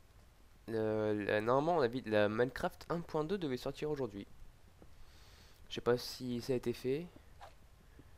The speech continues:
Bon, j'avais fait une vidéo sur la pré-release, euh, la dernière pré-release qui était, qui était faite, euh, par, euh, Jeb, le, le, le développeur de Minecraft.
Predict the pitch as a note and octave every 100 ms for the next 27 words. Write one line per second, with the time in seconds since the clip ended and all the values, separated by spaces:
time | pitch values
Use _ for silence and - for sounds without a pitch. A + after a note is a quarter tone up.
0 | - - - - - - - - A2+ A#2+
1 | B2 D3 C#3+ C#3+ D3 D3 A#2 G#2+ G#2 G#2
2 | - C3+ B2 B2 B2 B2+ A#2 G2 - -
3 | A2 C3 C#3+ - B2+ A#2+ B2+ - A2 G#2
4 | G2 F#2+ - - - - G#2+ - B2+ -
5 | - - - - - - - - F2 F2
6 | E2 F2 F2+ - A2 G#2+ G2 F2+ F2+ F#2
7 | G2+ C#3 D3 - - - - - - -
8 | - - - - - - G#2+ G2 F#2 F2+
9 | F2 F2 F2 F#2+ G2 G#2 A2 G#2 G2 F#2
10 | B2 -